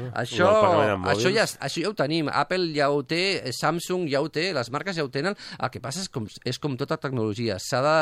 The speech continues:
Speaker 1: desenvolupar el seu ús massiu. Ara ja
Speaker 2: I qui ho
Speaker 1: a-
Speaker 2: jugarà, això? Això, això, mm,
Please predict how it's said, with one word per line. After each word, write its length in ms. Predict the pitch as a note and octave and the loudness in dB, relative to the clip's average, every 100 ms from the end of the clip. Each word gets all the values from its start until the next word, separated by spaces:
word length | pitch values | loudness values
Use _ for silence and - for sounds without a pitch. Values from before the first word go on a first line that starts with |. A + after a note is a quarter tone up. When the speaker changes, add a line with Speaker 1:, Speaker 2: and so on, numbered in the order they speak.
| C#3+ | 2
Speaker 1:
desenvolupar 720 | C3 A#2+ B2 A#2 A2 C3+ E3 - - E3+ | 0 0 0 0 2 2 2 0 -10 -6
el 80 | A2+ | -6
seu 160 | - C3+ C3+ | -2 -2 -2
ús 140 | C#3 | -4
massiu. 400 | B2 A2 A#2+ G#2 - | -6 -4 -4 -4 -4
Ara 180 | A#2 D#3 | -2 2
ja 220 | D3 C3 - A2+ | 2 0 -2 -12
Speaker 2:
I 80 | |
qui 120 | - C3 | -2 2
ho 40 | |
Speaker 1:
a- 40 | C#3+ | 4
Speaker 2:
jugarà, 240 | C#3+ B2 | 4 2
això? 300 | G2+ F#2+ F2 | 0 -2 -4
Això, 220 | F2 - - | -4 -6 -4
això, 160 | G#2 | -4
mm, 460 | C3+ A#2+ F#2+ E2+ D#2+ | -4 -6 -8 -8 -12